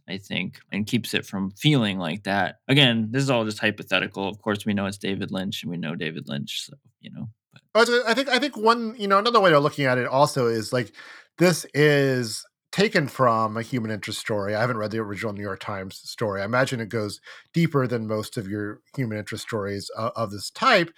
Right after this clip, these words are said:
Speaker 2: but at the same time, it's kind of like, "Well, that's a, that's a neat story," you know? And, and, like, you never really think beneath the surface of it. And, like, this is a film that, that asks you to hang out with Alvin Straight and get to, get to know him and, and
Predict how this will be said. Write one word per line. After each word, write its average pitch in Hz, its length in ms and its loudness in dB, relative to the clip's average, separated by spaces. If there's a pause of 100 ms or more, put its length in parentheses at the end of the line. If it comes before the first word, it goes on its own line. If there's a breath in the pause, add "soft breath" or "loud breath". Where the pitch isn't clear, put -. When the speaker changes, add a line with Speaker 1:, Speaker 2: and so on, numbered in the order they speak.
(220 loud breath)
Speaker 2:
but 160 60 2
at 156 40 4
the 156 80 2
same 190 220 2
time, 180 300 4
it's 135 100 -6
kind 151 140 4
of 135 60 2
like, 139 120 2
"Well, 147 160 -4
that's 262 240 -2
a, 170 160 2 (500 soft breath)
that's 277 200 0
a 165 80 4
neat 139 280 -2
story," 78 680 -6
you 131 120 0
know? 180 380 10
And, 185 240 4
and, 170 180 4
like, 175 180 4
you 196 180 -6
never 190 280 6
really 170 280 6
think 143 220 0
beneath 131 220 -2
the - 80 -8
surface 120 380 -2
of 104 180 0
it. 110 140 -4
And, 123 100 -4
like, 143 160 0 (240 loud breath)
this 170 120 0
is 214 80 -6
a 226 60 2
film 180 240 6
that, 156 220 -4
that 139 160 -8
asks 117 300 -4
you 127 200 0
to 120 400 -2
hang 131 280 -2
out 151 180 6
with 104 100 -10
Alvin 87 240 -8
Straight 90 280 -12
and 95 80 -14
get 110 160 -8
to, - 120 -20
get 107 180 -8
to - 80 -8
know 143 260 2
him 95 220 -8
and, 101 120 -14
and 104 200 -12